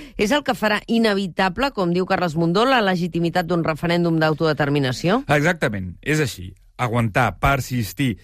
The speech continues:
Speaker 2: i anar obrint els ulls i aprofitant totes les oportunitats. Mira, a Escòcia ara els ha sobrevingut una segona oportunitat desgraciada per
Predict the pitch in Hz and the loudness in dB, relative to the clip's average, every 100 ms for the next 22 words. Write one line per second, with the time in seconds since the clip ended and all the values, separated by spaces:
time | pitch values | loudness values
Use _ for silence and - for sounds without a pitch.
0 | _ 127 143 185 208 214 117 147 190 113 | _ -2 0 0 0 0 0 0 0 0
1 | 107 120 147 135 175 185 208 170 135 135 | -2 -2 -2 0 0 2 0 0 0 0
2 | 113 117 113 113 117 - 160 117 90 - | -2 0 0 2 0 0 -2 -2 -4 -12
3 | - 120 170 - 214 220 - 107 160 - | -8 0 0 0 -2 -2 -4 -6 -6 -10
4 | - 123 170 202 185 165 151 139 131 123 | -8 -2 0 0 -2 0 0 0 0 0
5 | 165 180 120 117 147 143 - 113 101 117 | 0 0 0 2 2 2 0 0 0 0
6 | - - 110 107 104 92 90 92 - 131 | -2 -8 -4 0 0 -2 -2 -4 0 2
7 | 110 127 - - - - | 2 -2 -6 -20 -8 -2